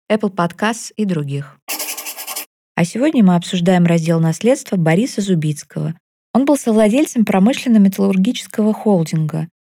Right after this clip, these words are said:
и депутатом Госдумы с девяносто девятого по две тысячи пятнадцатый год от «Единой России». Промышленный металлургический холдинг, или П М Х, это горно-металлургическая компания.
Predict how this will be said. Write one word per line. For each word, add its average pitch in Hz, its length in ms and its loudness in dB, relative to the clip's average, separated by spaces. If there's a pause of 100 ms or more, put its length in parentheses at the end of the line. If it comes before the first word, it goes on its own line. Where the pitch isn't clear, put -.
и 277 100 -2
депутатом 233 520 0
Госдумы 165 520 0
с 151 40 -6
девяносто 175 440 -2
девятого 214 380 -2
по 180 140 -6
две 165 140 -2
тысячи 240 380 -8
пятнадцатый 180 500 -4
год 202 240 -4
от - 120 -12
«Единой 196 340 0
России». 175 540 -4 (180)
Промышленный 220 600 0
металлургический 208 840 0
холдинг, 262 540 0
или 180 100 2
П 185 140 -2
М 196 160 2
Х, 151 320 -4 (320)
это 214 180 0
горно-металлургическая 214 1200 0
компания. 170 840 -2